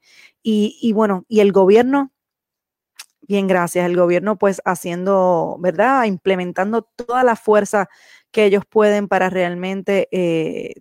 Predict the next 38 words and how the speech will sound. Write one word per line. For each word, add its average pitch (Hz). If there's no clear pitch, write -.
tratar 185
de 196
llevar 175
algo 170
de 170
ley 180
y 190
orden 180
ante 180
la 170
situación. 180
Lo 202
que 190
sí 262
está 208
en 185
que, 180
eh, 202
to-, -
el 214
co-, -
lo 214
que -
están 277
diciendo, 226
¿verdad? 190
Y 214
todo 269
lo 294
que, 233
todo 262
lo 302
que 277
está 254
llevando 240
en 208
estos 220
momentos 214